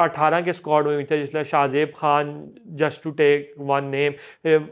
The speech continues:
under नाइनटीन वर्ल्ड कप में उन्होंने हंड्रेड्स भी की पाकिस्तान के लिए। Very promising batter,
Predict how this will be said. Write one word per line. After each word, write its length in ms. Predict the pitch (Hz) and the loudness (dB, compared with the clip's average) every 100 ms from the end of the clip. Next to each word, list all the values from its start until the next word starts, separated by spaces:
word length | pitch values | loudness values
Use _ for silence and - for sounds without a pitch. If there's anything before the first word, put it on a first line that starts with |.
| - | -4
under 160 | 147 | 0
नाइनटीन 420 | 156 151 151 156 151 | 0 0 0 -2 2
वर्ल्ड 240 | 147 143 | 2 2
कप 180 | 147 147 | 0 0
में 60 | 151 | -2
उन्होंने 240 | 147 143 | -2 -4
हंड्रेड्स 440 | 123 131 139 147 139 | -6 -2 0 0 -2
भी 120 | 151 | -8
की 220 | 147 143 | -6 -6
पाकिस्तान 560 | 139 135 127 143 135 131 | -2 -2 -2 -2 -2 -4
के 100 | 131 | -2
लिए। 260 | 147 156 139 - 151 139 | 2 2 0 -8 -14 -2
Very 240 | 151 165 147 135 - | 0 0 -4 -8 0
promising 560 | 151 143 147 160 151 139 | 0 0 -4 -6 -6 -4
batter, 380 | 131 127 147 | -4 0 -2